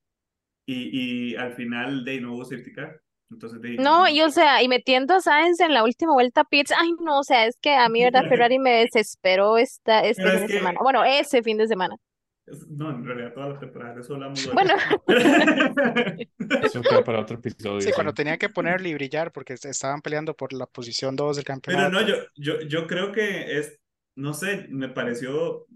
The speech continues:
Speaker 1: no tan re malo que Sainz entrara a pits en ese momento. Creo que era necesario para
Speaker 2: Es
Speaker 1: él.
Speaker 2: que no
Speaker 1: Él
Speaker 2: tenía
Speaker 1: estuvo
Speaker 2: opción.
Speaker 4: Sí, sí, ya no le
Speaker 1: Sí,
Speaker 4: quedaba.
Speaker 1: por eso, él, él se estaba quejando ya de que no podía. De ahí sí.
Speaker 2: No, o
Speaker 1: <laughs>
Speaker 2: sea, es que él tenía que entrar porque él no había cambiado llantas.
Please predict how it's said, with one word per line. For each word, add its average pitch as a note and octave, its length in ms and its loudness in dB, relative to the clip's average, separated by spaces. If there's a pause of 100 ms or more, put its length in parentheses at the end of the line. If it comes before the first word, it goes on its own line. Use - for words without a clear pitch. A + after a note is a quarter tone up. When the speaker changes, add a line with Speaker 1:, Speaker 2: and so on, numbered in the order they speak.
(160)
Speaker 1:
no C3 480 -10 (140)
tan D3+ 460 -8
re A#2+ 240 -6
malo C#3 260 -6
que C#3 100 -10
Sainz C3+ 340 -10
entrara C3+ 380 -8
a C3+ 40 -14
pits C#3 180 -12
en C3+ 100 -10
ese C3+ 140 -10
momento. C#3 380 -10
Creo A#2+ 160 -12
que C3+ 240 -8
era B2 300 -6 (180)
necesario B2 420 -10
para - 140 0
Speaker 2:
Es A#3 100 -4
Speaker 1:
él. - 0 -
Speaker 2:
que C4+ 140 2
no C4 160 4
Speaker 1:
Él - 0 -
Speaker 2:
tenía B3+ 380 4
Speaker 1:
estuvo B3 240 0
Speaker 2:
opción. C4 280 6
Speaker 4:
Sí, - 0 -
sí, D#4 220 2
ya C#3 100 -4
no C#3 60 -8
le D3 120 -8
Speaker 1:
Sí, G#3 100 -2
Speaker 4:
quedaba. A#3 60 -2
Speaker 1:
por D#3+ 140 2
eso, A3+ 220 2
él, B2 220 -2
él C3 120 -4
se D#3 80 -10
estaba D#3+ 320 -4
quejando C#3+ 440 -8
ya C#3+ 140 -6
de - 120 -6
que B2+ 100 -10
no A#2 160 -10
podía. C3 420 -10 (420)
De C3+ 120 -12
ahí A#2+ 100 -14
sí. - 300 -16 (480)
Speaker 2:
No, C4+ 360 4
o C4+ 40 2
Speaker 1:
<laughs> - 20 0
Speaker 2:
sea, B3+ 240 2
es A#3+ 180 0
que D4+ 280 2
él A#3+ 240 2
tenía C#4 240 2
que E4+ 100 -2
entrar C4 220 4
porque C#4 300 -2
él G#3+ 120 2
no A#3+ 100 2
había C4 180 4
cambiado B3 460 2
llantas. G3+ 720 -4